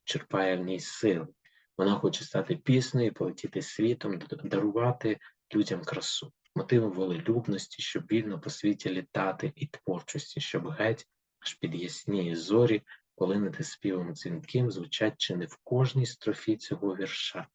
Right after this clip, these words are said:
Емоційний стан героїні виразнюють численні епітети та інверсії. Давня весна. Була весна весела,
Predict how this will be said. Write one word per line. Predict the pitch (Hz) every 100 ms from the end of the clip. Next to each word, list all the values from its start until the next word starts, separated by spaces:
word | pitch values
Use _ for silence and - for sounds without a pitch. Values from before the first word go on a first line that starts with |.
| _ _ _
Емоційний | 92 90 - 107 95 85
стан | 78 - 110 107
героїні | 104 110 104 104 98 95 _ - _
виразнюють | 147 - - - 90 76
численні | - - - 95 90 -
епітети | - - 104 - - - -
та | - 180 143
інверсії. | 98 87 - - - - - - _ _ _ - - - - _
Давня | - 110 120 110
весна. | 101 101 - - - _ _ _ _ _ _ _ - -
Була | 80 95 123
весна | 107 98 - 92 95 85
весела, | 82 - - 101 113 104 95